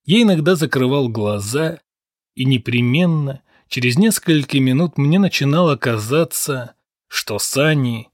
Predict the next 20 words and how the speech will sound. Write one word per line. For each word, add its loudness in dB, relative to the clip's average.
каким-то 4
непостижимым 2
образом 2
движутся 0
не 0
вперёд, -4
а -4
назад -8
к -14
станции. -6
И -8
я 2
нарочно 0
длил 2
этот 0
странный 0
физический -4
обман, -4
так 0
живо, 0